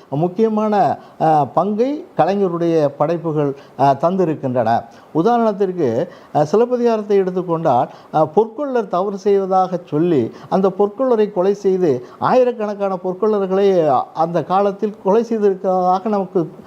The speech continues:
சிலப்பதிகாரமும் மற்ற செய்திகளும் கூறுகின்றன. அப்படி ஒரு குறிப்பிட்ட சாதியைச் சேர்ந்தவர்கள் பாதிக்கப்படக்கூடாது, அவர்கள் மீது பழி சுமத்தக்கூடாது என்பதற்காக கலைஞர் தன்னுடைய பூம்புகாரில் அந்த பொற்கொள்ளர் மீது பழி இல்லாமல் பார்த்து கொண்டிருக்கிறார்.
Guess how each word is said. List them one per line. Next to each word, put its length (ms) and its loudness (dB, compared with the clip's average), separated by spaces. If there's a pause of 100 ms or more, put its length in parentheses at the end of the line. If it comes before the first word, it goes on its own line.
(140)
சிலப்பதிகாரமும் 760 2
மற்ற 200 -4
செய்திகளும் 640 0
கூறுகின்றன. 560 0 (300)
அப்படி 360 2
ஒரு 340 0
குறிப்பிட்ட 540 -4
சாதியைச் 520 -2
சேர்ந்தவர்கள் 600 0 (280)
பாதிக்கப்படக்கூடாது, 1080 0 (180)
அவர்கள் 340 2
மீது 300 -2
பழி 220 0
சுமத்தக்கூடாது 640 -2
என்பதற்காக 800 -2 (220)
கலைஞர் 420 0
தன்னுடைய 400 -2
பூம்புகாரில் 640 0 (200)
அந்த 280 0
பொற்கொள்ளர் 560 -2
மீது 240 0
பழி 260 -2
இல்லாமல் 400 0
பார்த்து 320 -2
கொண்டிருக்கிறார். 640 0